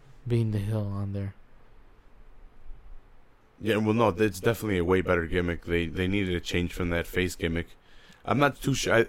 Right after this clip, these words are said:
Speaker 2: I'm not too sure how long they've had it, but they've ha-, they've
Speaker 1: For
Speaker 2: been
Speaker 1: a
Speaker 2: at
Speaker 1: couple
Speaker 2: it.
Speaker 1: months already. I like
Speaker 2: No,
Speaker 1: it,
Speaker 2: well,
Speaker 1: though.
Speaker 2: the, their first initial babyface gimmick. I'm not too
Speaker 1: Oh,
Speaker 2: sure how
Speaker 1: they
Speaker 2: long
Speaker 1: had that for a while, man.
Speaker 2: Yeah,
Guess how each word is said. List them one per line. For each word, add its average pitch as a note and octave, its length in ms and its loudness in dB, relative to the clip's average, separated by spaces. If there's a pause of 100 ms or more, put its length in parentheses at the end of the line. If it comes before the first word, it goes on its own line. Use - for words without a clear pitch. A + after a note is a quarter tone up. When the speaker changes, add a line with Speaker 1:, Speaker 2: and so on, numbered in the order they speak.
(140)
Speaker 2:
I'm A2 120 2
not A#2+ 140 2
too C3 120 -2
sure A#2+ 200 0
how A2 120 4
long G#2+ 220 4
they've G2 140 0
had G#2+ 220 4
it, A#2+ 180 -2 (420)
but F#2 160 -2
they've F#2 140 2
ha-, G2+ 140 -2
they've F#2 180 0
Speaker 1:
For - 80 -12
Speaker 2:
been F#2+ 120 4
Speaker 1:
a F2+ 40 -2
Speaker 2:
at - 20 0
Speaker 1:
couple D3+ 220 2
Speaker 2:
it. A#2 40 -2
Speaker 1:
months A#2+ 320 -2
already. A#2 320 -4 (140)
I C3+ 100 4
like C3 180 6
Speaker 2:
No, C#3+ 120 10
Speaker 1:
it, A#2+ 40 8
Speaker 2:
well, A#2 120 10
Speaker 1:
though. G#2+ 220 8
Speaker 2:
the, G2 60 0
their G#2 120 8
first A2 300 6
initial F2+ 640 2 (100)
babyface F#2 560 0
gimmick. E2 340 -4
I'm E2+ 80 0
not F2 140 -2
too - 80 0
Speaker 1:
Oh, C#3 120 6
Speaker 2:
sure - 100 2
how - 60 0
Speaker 1:
they C#3+ 80 4
Speaker 2:
long C3+ 100 2
Speaker 1:
had C#3 160 2
that A#2+ 140 -2
for A#2+ 180 -2
a A#2 80 -2
while, A#2+ 480 0
man. A#2 180 2
Speaker 2:
Yeah, F2 300 4